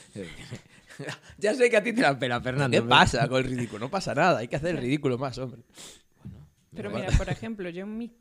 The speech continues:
Speaker 3: en mi casa, en, y en mi caso, eh, todos estos vídeos yo los tengo y están organizados y tal, porque mi padre hizo un tra-, mi padre, que no es nada del audiovisual, eh,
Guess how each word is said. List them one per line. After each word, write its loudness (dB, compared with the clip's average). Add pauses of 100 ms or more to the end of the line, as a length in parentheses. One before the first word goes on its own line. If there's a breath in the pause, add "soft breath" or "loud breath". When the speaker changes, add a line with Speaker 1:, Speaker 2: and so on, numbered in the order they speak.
(140)
Speaker 3:
en -16
mi -16
casa, -14
en, -18
y -14
en -16
mi -18
caso, -14 (440)
eh, -12
todos -8
estos -16
vídeos -12
yo -10
los -12
tengo -10
y -12
están -16
organizados -14
y -20
tal, -14
porque -14
mi -16
padre -10
hizo -18
un -14
tra-, -16
mi -14
padre, -10
que -18
no -14
es -16
nada -14
del -20
audiovisual, -16 (320)
eh, -14